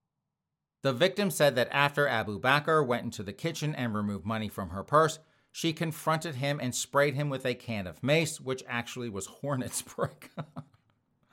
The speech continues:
Abu Bakr fled the home, but was subsequently apprehended and charged with a pair of misdemeanor domestic assault counts. So he only got two misdemeanors,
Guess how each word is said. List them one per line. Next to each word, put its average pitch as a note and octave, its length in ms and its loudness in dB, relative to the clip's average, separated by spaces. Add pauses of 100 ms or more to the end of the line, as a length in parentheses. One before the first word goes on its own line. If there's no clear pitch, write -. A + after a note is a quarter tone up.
(540)
Abu F#3 280 6
Bakr C#3 420 6
fled A#2 240 2
the A2+ 100 2
home, G#2+ 320 2
but G#2 180 -8
was A#2 180 -6
subsequently A#2+ 680 -2
apprehended C#3 600 -2
and C#3+ 240 -4
charged B2 320 2
with B2 160 -8
a A#2+ 100 0
pair G#2+ 320 -2
of F#2+ 160 -10
misdemeanor G#2 720 -2
domestic G2+ 560 -6
assault F#2 520 -10
counts. A#2 440 -2
So F#2+ 140 -16
he E3 180 -8
only D3+ 220 -2
got A#2+ 300 0
two F#3 300 6
misdemeanors, C3+ 760 0